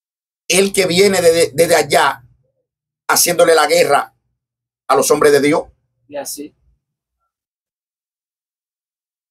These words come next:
Speaker 1: Es el mismo. Y es el mismo pueblo.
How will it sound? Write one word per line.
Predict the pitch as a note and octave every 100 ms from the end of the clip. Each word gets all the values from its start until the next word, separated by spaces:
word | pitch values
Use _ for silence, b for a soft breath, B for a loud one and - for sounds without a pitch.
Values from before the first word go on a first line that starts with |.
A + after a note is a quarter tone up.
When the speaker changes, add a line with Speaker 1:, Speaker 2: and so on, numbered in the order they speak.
| _ _ _
Speaker 1:
Es | -
el | D3+
mismo. | E3+ B3 F3+ - - - _ _ _ _ _ _ _ _ _ -
Y | E3
es | G#3+ - -
el | E3
mismo | A3 B3+ -
pueblo. | D3+ A#2 G2+